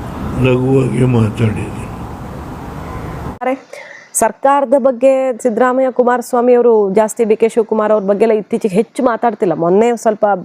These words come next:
Speaker 2: ಬಿಡದಿ ಟೌನ್‌ಶಿಪ್ ವಿಚಾರದಲ್ಲಿ ಬಂದ್ರು, ಆದ್ರೆ ಇತ್ತೀಚಿನ ದಿನಗಳಲ್ಲಿ ಹೆಚ್ಚಿಗೆ ವಾಗ್ದಾಳಿಗಳಿರ್ಲಿಲ್ಲ. ಯಾಕಂದ್ರೆ ಅವ್ರ ಕಾನ್ಸಂಟ್ರೇಷನ್ ಬರೀ ಪಕ್ಷ ಕಟ್ಟುವ ಕಡೆಗಿದೆ.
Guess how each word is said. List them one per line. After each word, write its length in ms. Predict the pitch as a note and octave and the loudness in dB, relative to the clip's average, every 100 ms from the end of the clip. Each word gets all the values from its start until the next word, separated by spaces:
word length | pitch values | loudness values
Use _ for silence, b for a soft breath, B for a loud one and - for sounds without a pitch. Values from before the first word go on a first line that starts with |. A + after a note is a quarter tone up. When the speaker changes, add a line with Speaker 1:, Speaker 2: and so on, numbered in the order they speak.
| F3+ | 0
Speaker 2:
ಬಿಡದಿ 280 | F#3 G3 A#3 | 2 4 2
ಟೌನ್‌ಶಿಪ್ 480 | A3+ A3 - G#3+ G#3 | 2 0 -2 -4 -2
ವಿಚಾರದಲ್ಲಿ 520 | G#3+ G#3+ G3+ G#3+ G3+ G3+ | 0 2 2 2 4 2
ಬಂದ್ರು, 220 | G3 F3 - b b b b | 0 -4 -8 b b b b
ಆದ್ರೆ 220 | G3+ A3 | 0 2
ಇತ್ತೀಚಿನ 380 | A3 - B3+ C4+ B3 | 0 0 2 2 2
ದಿನಗಳಲ್ಲಿ 380 | A#3+ A#3+ B3 G#3 | 2 2 2 2
ಹೆಚ್ಚಿಗೆ 800 | G#3+ - - B3+ B3+ A#3 G#3+ | -2 -4 0 4 4 4 0
ವಾಗ್ದಾಳಿಗಳಿರ್ಲಿಲ್ಲ. 920 | G3+ G#3+ G#3 A#3 A#3 A3+ A3 G3+ A#3 G#3 | 2 0 2 2 2 0 0 2 2 2
ಯಾಕಂದ್ರೆ 360 | G3 A3 A3 | 0 0 2
ಅವ್ರ 200 | G#3 A3+ | 2 0
ಕಾನ್ಸಂಟ್ರೇಷನ್ 840 | A3 A3+ A3+ C4 A#3 A#3 - A#3+ A3+ | 2 0 2 0 4 2 4 2 4
ಬರೀ 140 | B3 - | 2 2
ಪಕ್ಷ 260 | A3 - - B3 | -4 -2 -4 0
ಕಟ್ಟುವ 360 | A3+ - A#3 A#3 | -2 2 2 2
ಕಡೆಗಿದೆ. 540 | - G3+ G#3 F3+ F#3 | 2 0 0 0 0